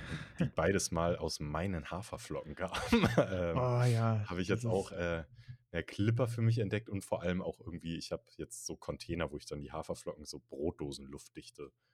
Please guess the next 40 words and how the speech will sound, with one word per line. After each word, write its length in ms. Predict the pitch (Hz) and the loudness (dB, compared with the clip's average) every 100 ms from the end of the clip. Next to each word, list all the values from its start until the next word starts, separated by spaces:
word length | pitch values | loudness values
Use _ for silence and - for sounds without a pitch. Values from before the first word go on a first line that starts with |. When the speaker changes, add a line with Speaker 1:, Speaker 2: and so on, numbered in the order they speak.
| _ _ | _ _
Speaker 1:
Brotdosen. 560 | 71 73 69 65 69 67 - - - _ _ _ | -12 -12 -10 -12 -12 -14 -18 -20 -20 _ _ _
Ähm, 360 | 71 64 62 60 | -10 -10 -12 -16
Speaker 2:
Das 180 | - - _ | -18 -20 _
Speaker 1:
ja. 180 | 65 64 - - _ - | -10 -10 -12 -18 _ -10
Speaker 2:
das 100 | - | -2
ist 160 | 110 - | 0 0
praktisch, 460 | - 131 - 107 - | 2 2 2 0 2
ne? 220 | 107 107 - | 4 2 0
Also, 220 | - 120 | 0 4
das 180 | 117 120 | 4 2
muss 160 | 127 123 | 2 4
man 140 | 127 | 4
schon 180 | 120 117 | 6 4
irgendwie 300 | 110 117 113 | 4 4 4
lassen. 280 | 110 - 113 | 4 2 0
Also, 200 | 104 110 | 0 0
das, 340 | 113 - - - - - - - - | -2 -2 -14 -18 -20 -20 -20 -20 -6
das, 160 | 127 - | -2 0
das 180 | 135 | 2
macht 260 | 143 135 - | 4 2 6
man, 300 | 135 127 123 | 6 6 4
das 160 | 120 127 | 4 2
macht 180 | 123 | 4
man 100 | 135 | 4
doch 160 | 117 107 | 4 4
gerne 300 | 113 110 104 | 8 8 8
irgendwie, 440 | 62 95 98 110 | 6 4 4 4
immer 220 | 110 110 110 | 6 4 4
wieder 200 | 113 110 | 4 4
diese 260 | 110 110 | 2 0
ganzen 320 | 107 107 - 107 | 2 0 0 2
Sachen 240 | 107 107 | 2 4
dann 160 | 107 104 | 2 2
halt 200 | 107 107 | 2 4
damit, 340 | 107 107 - | 4 4 2
äh, 340 | - 92 107 | 0 4 4
zuzumachen. 600 | 107 - 127 120 101 104 | 4 2 4 6 6 6
Weil 80 | 110 | 6
es 100 | 127 | 6
halt, 180 | 143 143 | 6 2